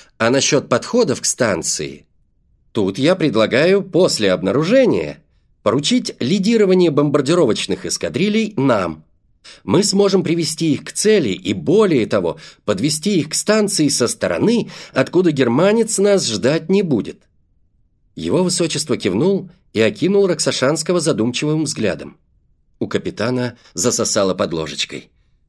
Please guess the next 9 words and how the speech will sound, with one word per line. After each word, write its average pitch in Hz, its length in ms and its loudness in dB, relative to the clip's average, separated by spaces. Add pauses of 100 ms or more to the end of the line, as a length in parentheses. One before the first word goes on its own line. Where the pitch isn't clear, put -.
Да 80 360 -2
уж, 76 200 -6
вылез. 92 580 -4 (240)
Не 143 120 2
дай 127 200 2
бог 120 260 -2
опозориться 110 600 -2
перед 107 240 -4
столь 117 340 -2